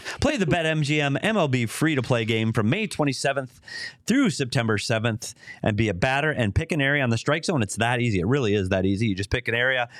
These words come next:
Depending on the area of the strike zone you pick, you will get a single, double, triple, or home run, or you'll pop out.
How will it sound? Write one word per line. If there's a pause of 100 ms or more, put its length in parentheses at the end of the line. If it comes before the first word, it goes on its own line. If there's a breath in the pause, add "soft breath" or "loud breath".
Depending
on
the
area
of
the
strike
zone
you
pick,
you
will
get
a
single,
double,
triple,
or
home
run,
or
you'll
pop
out.